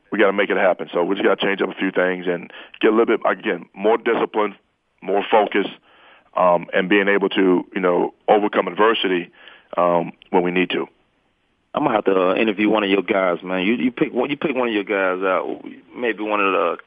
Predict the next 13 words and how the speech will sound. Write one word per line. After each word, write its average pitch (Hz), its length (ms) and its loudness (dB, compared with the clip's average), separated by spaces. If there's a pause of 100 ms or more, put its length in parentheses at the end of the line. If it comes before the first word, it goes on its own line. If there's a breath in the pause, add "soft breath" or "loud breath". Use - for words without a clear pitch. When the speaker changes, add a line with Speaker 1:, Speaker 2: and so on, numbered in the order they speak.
(200)
Speaker 2:
captains 104 500 -2
or 92 60 0
one 107 180 -2
of 87 80 -6
the 85 60 -10
leaders. 104 420 -2 (520 loud breath)
You 110 80 -8
know, 95 340 -4
that's 110 160 -2 (160)
two 123 80 -2
different 101 320 -6
things. 113 420 -4
Sometimes, 107 500 -2